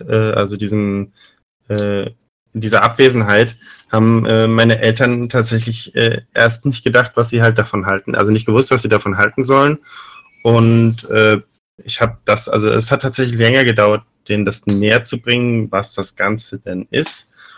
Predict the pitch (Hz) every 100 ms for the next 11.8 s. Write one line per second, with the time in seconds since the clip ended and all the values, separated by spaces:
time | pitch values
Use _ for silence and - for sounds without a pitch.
0 | _ _ _ 107 107 107 104 98 - 98
1 | 98 98 98 98 95 98 120 127 117 113
2 | 110 107 98 - 98 - 95 95 - 185
3 | - - - 123 123 120 123 - _ _
4 | _ _ _ - 117 117 113 113 - 104
5 | 104 110 - 120 127 123 - - _ 127
6 | 117 127 123 113 113 117 117 123 117 107
7 | 110 117 113 113 107 107 - 107 98 -
8 | 92 90 107 101 95 _ - 101 95 92
9 | 104 113 113 110 113 123 - 107 107 101
10 | 104 113 123 120 117 - 104 104 107 117
11 | - 104 101 - - 123 107